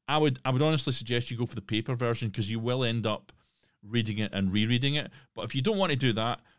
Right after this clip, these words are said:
go back to episodes eighty-one and eighty-two, uh, listen to them. There's good show notes for them, and that will help you to plan. And if you're struggling, fire me a message. You can send me a message through the website, through,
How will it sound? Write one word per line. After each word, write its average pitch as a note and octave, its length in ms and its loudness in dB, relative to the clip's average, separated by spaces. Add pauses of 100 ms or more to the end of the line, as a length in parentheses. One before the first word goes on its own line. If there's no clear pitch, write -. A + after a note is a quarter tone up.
(160)
go D3+ 220 2
back A#2+ 300 -4
to - 180 -4 (120)
episodes B2 460 -2
eighty-one G2+ 480 -2
and E2 140 -8
eighty-two, G2+ 520 -2 (380)
uh, F2+ 100 -8
listen C#3 340 0
to - 40 -8
them. G2+ 460 0
There's G2 160 -6
good F3+ 200 -4
show B2 220 0
notes G#2+ 240 -4
for G#2+ 180 -4
them, G2 140 -2
and F#2 160 -4
that G#2 220 -2
will F#2+ 80 -4
help F#2+ 260 -4
you F#2+ 80 -8
to - 100 -14
plan. G2 380 -2
And G2+ 140 -4
if D#3 200 0
you're C#3+ 80 -2
struggling, C3 540 -2 (380)
fire E3+ 180 2
me D#3+ 140 0
a C#3 40 0
message. B2+ 420 0
You A2+ 40 -4
can A2+ 140 -6
send D3 200 -4
me C3+ 80 -2
a A#2+ 40 -2
message B2 500 -4
through A#2+ 440 0
the F#2+ 60 -6
website, C3+ 580 -2
through, G#2 280 -4